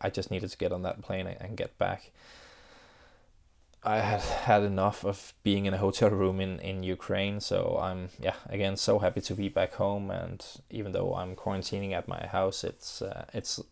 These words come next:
much nicer to be here and to be able to, to be, uh, close to, to my family and know that if I do end up testing positive, which I highly doubt, it will have to be at home I quarantine and not, uh, in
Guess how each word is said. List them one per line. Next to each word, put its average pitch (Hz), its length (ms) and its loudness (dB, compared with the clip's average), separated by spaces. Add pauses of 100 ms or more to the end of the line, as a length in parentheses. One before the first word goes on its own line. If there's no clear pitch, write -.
much 120 320 2
nicer 113 260 2
to - 140 -4
be 95 180 -2
here 92 120 -4
and 92 160 -8
to - 160 -8
be 92 180 -2
able 92 160 -4
to, - 320 -8 (500)
to - 100 -6
be, 92 320 -2
uh, 90 140 -4
close - 360 -4
to, 95 160 -8 (100)
to - 100 -8
my 90 140 -4
family 98 520 -4
and 92 160 -4
know 90 200 0
that 92 180 0
if 87 220 -6
I 87 100 2
do 101 320 2 (260)
end 101 200 0
up - 160 -2
testing - 280 -6
positive, 98 460 -4
which 92 240 -6
I - 360 -2 (400)
highly 95 300 4
doubt, 92 380 2 (880)
it 98 140 0
will 85 160 2
have 95 300 -6
to 101 60 -4
be 80 480 -8
at 95 140 -4
home 95 320 2
I 85 120 -4
quarantine - 680 -8
and 90 120 -12
not, 85 200 -10 (100)
uh, - 340 -10 (260)
in 90 300 -6